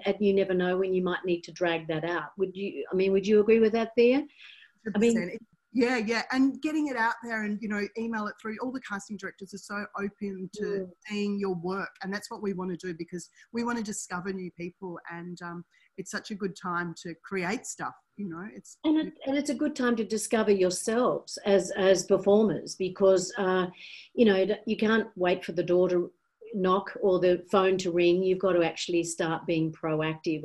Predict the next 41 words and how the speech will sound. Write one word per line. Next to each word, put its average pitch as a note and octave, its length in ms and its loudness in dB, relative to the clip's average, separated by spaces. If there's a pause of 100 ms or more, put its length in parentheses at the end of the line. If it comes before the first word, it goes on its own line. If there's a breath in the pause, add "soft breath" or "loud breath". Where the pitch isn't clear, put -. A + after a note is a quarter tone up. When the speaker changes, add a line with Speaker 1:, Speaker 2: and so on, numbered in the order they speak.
Speaker 1:
All E3+ 240 6
of E3+ 100 4
us D#3+ 200 -2
need D#3 260 -2
that, D#3+ 260 -2
and E3 140 -2
I E3 140 -2
think F3 280 -4
we're E3 200 0
actually D#3+ 560 -2 (240 loud breath)
in E3 100 -6
a - 20 0
great D#3+ 460 2
op-, D#3 180 -4 (220)
we've F3 180 4
got F3 140 -2
a D#3+ 60 -16
great D3+ 320 -2
time D3+ 340 -4
to D#3+ 120 -12
do D#3 320 -4
that. - 220 -12 (280 loud breath)
Speaker 2:
Yeah. F#3+ 260 -4
Speaker 1:
So F#3+ 80 -2 (320)
I F#3+ 120 2
would, F#3 260 4 (160)
I'd F3 240 0
be F3+ 100 -2
very E3+ 240 2
keen D#3+ 460 0
to D3+ 280 -2 (560)
put A3+ 200 4
stuff F3+ 240 0 (100)
down D#3+ 300 2
on, D3+ 280 -4 (460 soft breath)
on E3 160 -2
your D#3 100 0
phone, E3+ 540 -2
use E3+ 180 2
your E3+ 120 -4
phones, D#3+ 640 -4